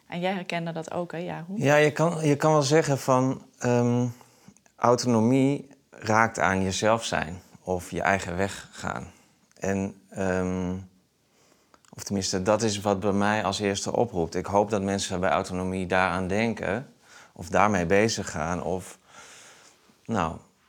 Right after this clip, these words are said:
Speaker 2: als je daarmee bezig bent, dan gebruiken wij ook vaak het woord autonomie. Op het moment dat, eh, je voor een groep zit en je wil ze iets leren daarover en je bent jezelf niet, hoe kunnen mensen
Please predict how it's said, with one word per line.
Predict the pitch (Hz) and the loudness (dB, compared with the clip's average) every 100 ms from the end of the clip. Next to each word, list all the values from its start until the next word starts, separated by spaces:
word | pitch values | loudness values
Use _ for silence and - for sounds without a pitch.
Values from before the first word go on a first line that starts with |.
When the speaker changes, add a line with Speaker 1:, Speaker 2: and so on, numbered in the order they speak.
| _ | _
Speaker 2:
als | - 110 | -6 -2
je | 110 | 4
daarmee | 107 110 | 4 6
bezig | 104 113 120 113 | 6 4 4 4
bent, | 113 117 113 - | 4 4 -2 -2
dan | 104 98 | 0 0
gebruiken | - 101 104 101 | -2 2 2 2
wij | 104 104 | 2 4
ook | 113 113 | 2 0
vaak | - 101 98 | 2 2 2
het | 95 | 0
woord | 95 | 2
autonomie. | 92 85 92 90 90 92 101 135 _ _ _ _ - - - - _ _ _ | 2 0 0 -4 -2 -2 -4 -8 _ _ _ _ -20 -20 -20 -20 _ _ _
Op | - 110 | -4 -2
het | 127 | 2
moment | 127 127 139 139 | 2 2 2 2
dat, | 131 117 | 2 0
eh, | - - - 120 117 120 | -10 -12 -2 2 2 2
je | 113 | 0
voor | - 117 | 0 0
een | 110 | 0
groep | - 143 - | -2 -6 -2
zit | 104 95 - - - | 0 0 -2 -12 -8
en | 104 104 | -4 0
je | 104 | 2
wil | 113 | 2
ze | 104 113 | 0 -2
iets | 98 | -2
leren | 98 101 123 113 | 0 2 2 2
daarover | 90 67 80 85 90 90 107 _ _ _ _ _ - - - _ _ | 2 2 2 0 -4 -6 -8 _ _ _ _ _ -20 -20 -20 _ _
en | - 110 | -4 -2
je | 101 | 0
bent | 117 117 | 0 0
jezelf | 101 - 127 127 | -4 2 2 2
niet, | 90 87 90 - _ _ _ _ _ _ _ _ _ _ _ _ _ | -2 -4 -6 -12 _ _ _ _ _ _ _ _ _ _ _ _ _
hoe | 113 123 | -4 -2
kunnen | 120 123 120 113 | 0 2 4 4
mensen | 113 - 110 98 | 2 0 -2 -2